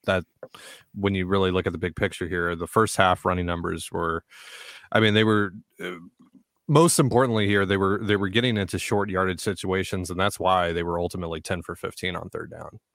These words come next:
because they could just do whatever they wanted in, in those situations. And so, um, you know, and I think, again, a big part of that is, you know, they, uh, as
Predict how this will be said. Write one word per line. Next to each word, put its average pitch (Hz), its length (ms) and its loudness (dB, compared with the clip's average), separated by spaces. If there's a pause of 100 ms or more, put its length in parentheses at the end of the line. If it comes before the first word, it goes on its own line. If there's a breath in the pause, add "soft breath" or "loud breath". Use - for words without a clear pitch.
because 98 160 0
they 120 80 2
could 104 140 -2
just 87 200 -8
do 95 80 -8
whatever 90 300 -6
they 98 140 -10
wanted 95 280 -8
in, - 320 -12
in 110 120 -4
those 95 200 -6
situations. - 720 -8 (600 loud breath)
And 101 240 2
so, 101 520 6 (1160)
um, 107 560 4 (200)
you 123 120 4
know, 110 100 6
and 110 80 6
I 107 80 6
think, 107 220 2
again, 104 300 2
a 95 60 2
big 87 220 -2
part 101 200 2
of 101 100 0
that 90 280 0
is, 90 520 -2
you 110 80 -2
know, 87 140 -2
they, 95 180 -2 (260)
uh, 76 420 -12
as 95 220 -8